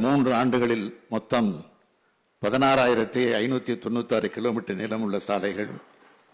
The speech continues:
மற்றும் நானூத்தி இருபத்தஞ்சு உயர்மட்ட பாலங்கள் அமைக்க திட்ட அனுமதி வழங்கப்பட்டுள்ளது. இதன் மொத்த மதிப்பு ஒன்பதாயிரத்தி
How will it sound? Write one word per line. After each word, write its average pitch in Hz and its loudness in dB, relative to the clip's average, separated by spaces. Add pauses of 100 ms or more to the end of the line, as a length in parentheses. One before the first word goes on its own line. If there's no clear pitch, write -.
(260)
மற்றும் 135 0 (680)
நானூத்தி 143 2
இருபத்தஞ்சு 123 2
உயர்மட்ட 123 0 (100)
பாலங்கள் 104 -2 (680)
அமைக்க 113 0 (840)
திட்ட 135 2
அனுமதி 107 0 (220)
வழங்கப்பட்டுள்ளது. 101 -4 (840)
இதன் 117 0
மொத்த 123 0
மதிப்பு 131 2 (920)
ஒன்பதாயிரத்தி 127 2